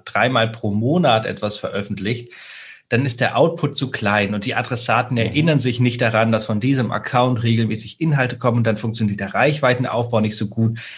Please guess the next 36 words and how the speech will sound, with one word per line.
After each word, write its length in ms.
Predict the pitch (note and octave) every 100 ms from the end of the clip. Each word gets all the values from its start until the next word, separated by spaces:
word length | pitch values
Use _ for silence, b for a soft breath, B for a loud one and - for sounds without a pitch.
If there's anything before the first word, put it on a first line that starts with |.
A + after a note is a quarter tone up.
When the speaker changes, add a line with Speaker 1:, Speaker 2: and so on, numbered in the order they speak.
| B B
Speaker 1:
und 100 | A2
man 240 | G#2+ G2+
hat 220 | C3 -
nicht 180 | A#2 A#2
so 140 | A#2+
viel 180 | A2+ G#2
Präsenz. 680 | - F2+ G#2+ B2 F3+ F#3 - B B
Speaker 2:
Mhm. 120 | B2 A2+
Speaker 1:
Das 200 | G#2 -
heißt, 320 | C3+ B2+ -
zwei 320 | - A#2+ C#3
Beiträge 640 | B2+ G#2+ B2+ - A#2+ A#2
pro 260 | A2+ - G#2+
Woche 500 | B2 B2+ B2+ B2 A#2+ B B
ist 180 | - A2+
so 120 | B2+
die 160 | A#2 A2
Mindestanzahl 920 | A2 D#3 G3 - C3+ C3 - C3 C#3
und 160 | C3 - _
das 160 | D3 D3+
Erstellen 800 | D3+ D3 - G#3 C4 A3 F#3 -
ist 200 | F3+ -
aufwendig 680 | A#3 B3 B2 G2+ F#2+ - D#3
und 320 | D3 D3 -
genau 400 | D#3 A2+ D3 E3
diesen 680 | E3+ - D#3 E3 D3 D3 - B B B
Schmerz 540 | - C3+ D3 G#3 G3+ -
quasi 360 | D3 C3+ B2+
können 320 | B2+ A#2+ A#2
wir 200 | A#2 A#2+
mit 160 | A2+ A2
unserem 320 | A#2 A2+ G#2
Service 500 | - G#2 G2+ G2 -
den 220 | - G2
Unternehmen 560 | G#2 G2+ G2 F#2+ F2+ F2
abnehmen. 580 | - - E2+ D2+ E2